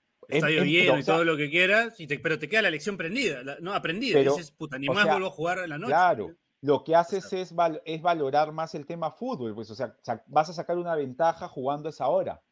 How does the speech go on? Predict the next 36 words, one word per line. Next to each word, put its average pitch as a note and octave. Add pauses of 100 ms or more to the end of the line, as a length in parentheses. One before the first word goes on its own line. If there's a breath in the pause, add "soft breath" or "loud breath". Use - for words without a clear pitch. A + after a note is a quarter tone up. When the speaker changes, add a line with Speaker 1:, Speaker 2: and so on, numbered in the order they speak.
Speaker 1:
y A#2+
está E3+
bien, F#3+
o -
sea, C3 (600)
no C#3
tiene F3+
absolutamente D#3+
nada D#3+
de C#3+
malo D#3+
si, A#2+ (160)
mientras A#2+
sea E3+
permitido, E3 (1120)
bien C#3
hecho D3
por, G#2
por G2+
Melgar. G#2 (640)
Speaker 2:
Y F3
es F3
cierto A3
que F3
Cristal E3
también F3
llegó, C#3+
pues, D3+
con B2+
este C#3
tema C#3+
de, G2
del G2+
Chico A#2+
Tábara C3
y, G2